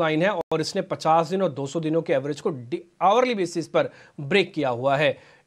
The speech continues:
इसके पास एक chance है कि ये पार्टिसिपेट करे या तो और fall करे। Probability ये कहती है कि fall ज़्यादा कर सकता है,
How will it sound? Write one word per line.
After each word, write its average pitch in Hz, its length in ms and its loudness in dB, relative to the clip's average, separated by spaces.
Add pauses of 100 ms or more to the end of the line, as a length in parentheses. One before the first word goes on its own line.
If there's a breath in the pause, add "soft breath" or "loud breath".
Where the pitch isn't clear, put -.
इसके 196 260 0
पास 202 400 2
एक 190 220 -4
chance 180 380 2
है 208 80 0
कि 208 120 -4
ये 214 60 4
पार्टिसिपेट 190 680 0
करे 214 200 0
या 208 100 2
तो 208 100 -4
और 175 220 4
fall 139 280 -2
करे। 131 300 -4 (260 soft breath)
Probability 233 400 2
ये 226 160 4
कहती 202 280 0
है 214 60 0
कि 220 100 -2
fall 196 340 2
ज़्यादा 156 300 2
कर 151 160 -2
सकता - 340 0
है, 185 200 6